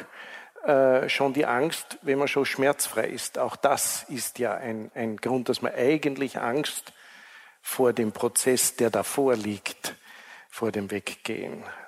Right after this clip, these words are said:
dass das schlimm ist und wehtut und ich weiß nicht, was alles, äh, an Schrecklichkeiten da auf-, aufsteht. Wie, wie kann man den, äh, den Tod sozusagen, ohne dass das Thema so grave wird, ähm,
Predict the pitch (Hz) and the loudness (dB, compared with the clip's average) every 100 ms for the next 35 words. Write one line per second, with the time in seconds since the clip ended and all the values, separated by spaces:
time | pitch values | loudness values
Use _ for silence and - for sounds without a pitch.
0 | - 107 - 110 - - 113 117 107 110 | -4 -4 -2 -4 -2 -4 0 0 -2 -6
1 | - - - - - - 113 117 117 - | -6 -6 -8 -10 -10 -8 -2 -2 -2 -4
2 | 107 104 - - 104 95 - - - - | -6 -6 -10 -8 -8 -10 -14 -8 -8 -6
3 | - - - - - - - - - - | -10 -12 -14 -14 -12 -10 -8 -6 -6 -4
4 | 64 58 - 113 - - - - - - | -2 -2 -2 -4 -2 -4 -4 -8 -2 -2
5 | - 120 117 - - - - - 107 110 | -2 -4 -2 -2 -4 -8 -12 -12 -10 -8
6 | - 110 - - - - - - 135 262 | -6 -6 -8 -10 -12 -12 -12 -2 -2 -2
7 | - 139 160 - - - 135 196 180 156 | -4 -6 -6 -6 -8 -4 0 0 0 -2
8 | 147 - - - - 196 175 - 151 139 | -2 -8 -14 -20 -18 -16 -12 -12 -10 -8
9 | 202 170 - 185 202 156 - 269 240 - | -10 -10 -12 -12 -12 -14 -14 -10 -10 -10
10 | 233 165 - 139 123 139 147 - 143 - | -14 -12 0 0 4 2 2 0 -4 -2
11 | 143 127 127 135 - 190 - - 156 147 | 0 2 2 0 -6 -10 -8 -2 0 2
12 | 123 - 120 - 113 110 104 107 - 98 | 0 -2 -4 -2 -2 -2 -2 -6 -4 -2
13 | - 117 120 135 165 - - - - - | 0 0 0 0 -2 -4 -8 -8 -4 2
14 | 151 127 127 127 | 6 6 6 2